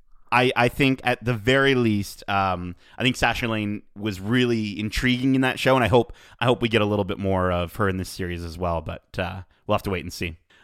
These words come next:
Um, but okay, guys, let's continue here. We cut back to see Loki reading from a jet ski magazine while studying the history of the T V A with Miss Minutes. Uh, then, as he playfully tries to smack her with the rolled-up magazine, Mobius approaches him and informs him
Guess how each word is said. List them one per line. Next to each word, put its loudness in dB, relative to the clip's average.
Um, 4
but 2
okay, 4
guys, -2
let's 2
continue 2
here. 0
We -2
cut -4
back 2
to -14
see -6
Loki 0
reading 0
from -2
a -4
jet 2
ski -4
magazine -6
while 2
studying 2
the 2
history 0
of -4
the -6
T -6
V 0
A -6
with -4
Miss -2
Minutes. -4
Uh, -10
then, 2
as -4
he -8
playfully -2
tries 0
to -12
smack -2
her 0
with -4
the 0
rolled-up 2
magazine, -4
Mobius 2
approaches 0
him -4
and -2
informs -4
him -6